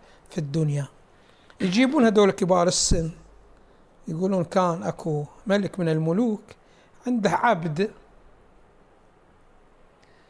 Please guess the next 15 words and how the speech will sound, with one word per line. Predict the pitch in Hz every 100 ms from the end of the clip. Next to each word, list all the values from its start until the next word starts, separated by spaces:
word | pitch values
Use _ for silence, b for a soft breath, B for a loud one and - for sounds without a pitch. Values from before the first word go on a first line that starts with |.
| b b b
وهذا | 170 185 311 339 302
العبد | 254 254 254 - 370 381 -
كان | 233 254 254
مستضعف | 220 208 - - 277 180 165 147 - - 208
من | 196 196
كل | - 277 254
الطاقم | 226 233 - 220 240 247 - 254 269 - - -
والكادر | 190 180 - 214 190 208
اللي | 190 170 185 208 202
يدير | 160 190
القصر | 156 - 180 - 143 b b -
وإلى | 170 156
آخره، | 156 - 156 143 - b b b b -
فكان | - 359 370 320 -
يشغلونه | - 339 302 330 277 226